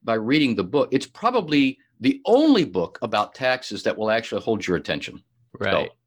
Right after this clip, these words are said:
Speaker 2: Great
Speaker 1: anyway.
Speaker 2: title too.
Speaker 1: <laughs> I like it, right? <laughs>
Speaker 2: Yeah. I'm sure you know this, but titles sell books, not, not
Speaker 1: Oh,
Speaker 2: the
Speaker 1: they do.
Speaker 2: contents.
Speaker 1: They do.
Speaker 2: <laughs> So when you have a million things on your plate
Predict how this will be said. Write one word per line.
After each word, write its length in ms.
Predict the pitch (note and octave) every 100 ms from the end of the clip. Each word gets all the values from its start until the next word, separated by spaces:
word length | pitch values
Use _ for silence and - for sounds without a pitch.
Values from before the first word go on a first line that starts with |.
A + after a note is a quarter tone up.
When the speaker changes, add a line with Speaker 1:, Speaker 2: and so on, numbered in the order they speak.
| _ _ -
Speaker 2:
Great 160 | C3
Speaker 1:
anyway. 80 | -
Speaker 2:
title 240 | A2 G#2 D#2
too. 300 | - E2 - _ _
Speaker 1:
<laughs> 240 | _ _ -
I 260 | - G#2
like 200 | B2+ C#3
it, 100 | -
right? 220 | F2+ G#2+ C#3 -
<laughs> 0 | - C6+ C6+ C6+ - F5+
Speaker 2:
Yeah. 180 | - - - - _ _ _ _
I'm 100 | G2+
sure 140 | - C3+
you 100 | A#2
know 140 | A#2
this, 140 | G2+ -
but 120 | -
titles 360 | - C3 G2+
sell 160 | - F#2
books, 420 | E2 D2+ - -
not, 260 | - F2+ -
not 140 | F#2+
Speaker 1:
Oh, 40 | C#3
Speaker 2:
the 100 | A#2
Speaker 1:
they 60 | A#2+
do. 60 |
Speaker 2:
contents. 340 | A#2 D2 - - _ _ -
Speaker 1:
They 120 | - G2+
do. 260 | A#2 D#2 - -
Speaker 2:
<laughs> 80 | D#3 - A2+ _ - - -
So 500 | - C#3+ C#3 C3 - - _
when 240 | A2+ A#2
you 380 | B2+ F3 G3+ - -
have 320 | G#2 B2 B2
a 60 | G#2
million 340 | F#2 G#2 A2+ G#2
things 240 | G#2 G2+
on 60 | F#2+
your 100 | F2
plate 420 | - E2+ D#2+